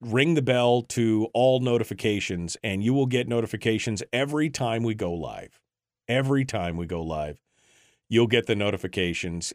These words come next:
and, uh, I would, uh, love for you to be part of that. I would love to, for you to help us out.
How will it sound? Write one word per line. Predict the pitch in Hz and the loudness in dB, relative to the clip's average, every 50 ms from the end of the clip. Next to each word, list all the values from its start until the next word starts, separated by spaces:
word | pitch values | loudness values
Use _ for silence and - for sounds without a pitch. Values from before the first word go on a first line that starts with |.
| _ - | _ -10
and, | 95 87 85 85 82 82 80 80 78 80 | -8 -6 -6 -6 -6 -6 -6 -8 -8 -8
uh, | 80 78 80 80 80 78 78 - | -8 -6 -6 -6 -6 -8 -10 -8
I | - 90 92 92 95 98 101 101 | -6 -4 -4 -4 -2 -4 -4 -4
would, | 98 92 95 98 98 95 95 92 98 101 | -4 -4 -4 -4 -4 -6 -8 -8 -6 -6
uh, | 98 98 98 98 98 95 | -6 -4 -4 -4 -4 -4
love | 87 92 101 113 110 - | -4 -2 -2 -2 -4 -4
for | - 120 | -4 -2
you | 113 110 113 117 | 0 0 0 0
to | 117 | 0
be | 110 120 120 | -2 -2 -4
part | 123 - 113 120 123 110 | -2 0 0 0 0 -2
of | 76 | -4
that. | 65 - - _ _ _ - | -6 -10 -12 _ _ _ -10
I | 85 | -8
would | 85 82 82 82 87 | -6 -6 -6 -6 -6
love | 90 95 92 90 - - _ | -6 -6 -8 -10 -16 -20 _
to, | - 101 92 90 92 _ 90 87 - _ | -6 -6 -4 -4 -6 _ -12 -14 -14 _
for | - 95 | -10 -8
you | 95 95 98 | -6 -4 -4
to | 95 92 | -4 -4
help | 92 98 98 - | -4 -6 -6 -8
us | 98 - | -8 -6
out. | - 95 85 78 - _ | -4 -4 -4 -6 -8 _